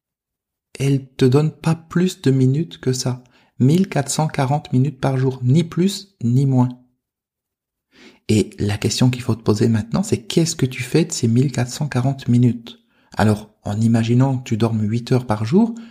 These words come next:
on va dire qu'il te reste seize heures, ce qui fait neuf cent soixante minutes par jour. Qu'est-ce que tu fais de ces neuf cent soixante minutes chaque jour ?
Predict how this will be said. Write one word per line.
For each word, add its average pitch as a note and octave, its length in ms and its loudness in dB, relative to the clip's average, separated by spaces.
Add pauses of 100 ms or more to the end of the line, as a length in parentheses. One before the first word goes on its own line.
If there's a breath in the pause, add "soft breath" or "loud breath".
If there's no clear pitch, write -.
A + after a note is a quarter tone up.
(420 loud breath)
on E2+ 60 -10
va F#2+ 100 0
dire D#3+ 180 -2
qu'il A#2+ 160 0
te - 80 -14
reste C3+ 320 -2
seize B2+ 380 2
heures, F#3+ 180 4
ce - 80 -8
qui - 120 -8
fait B2+ 180 2
neuf C3+ 260 2
cent - 580 -4
soixante B2+ 560 -4
minutes C3+ 600 0
par A#2 220 0
jour. F#3 280 2 (520 loud breath)
Qu'est-ce F3+ 280 2
que - 140 -4
tu - 220 -10
fais E3+ 320 -2
de A#2+ 220 -2
ces C3 200 0
neuf B2+ 280 2
cent E3 220 -2
soixante - 540 -6
minutes B2+ 540 0 (760)
chaque B2+ 340 -4
jour ? B2 320 0